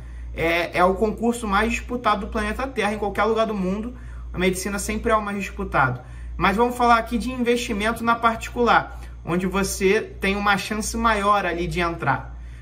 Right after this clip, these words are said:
Você vai investir em média seiscentos reais, mais os dois anos que eu nem coloquei na conta. Depois disso, fiz a especialização e me formei, Walter. Qual que é a média de ganho de um médico nos primeiros oito anos?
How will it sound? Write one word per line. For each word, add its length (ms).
Você 200
vai 120
investir 320
em 40
média 220
seiscentos 800
reais, 380
mais 260
os 80
dois 260
anos 220
que 80
eu 80
nem 140
coloquei 360
na 120
conta. 360
Depois 580
disso, 640
fiz 200
a 60
especialização 760
e 80
me 160
formei, 560
Walter. 500
Qual 240
que 120
é 40
a 140
média 420
de 120
ganho 540
de 160
um 140
médico 500
nos 140
primeiros 560
oito 500
anos? 520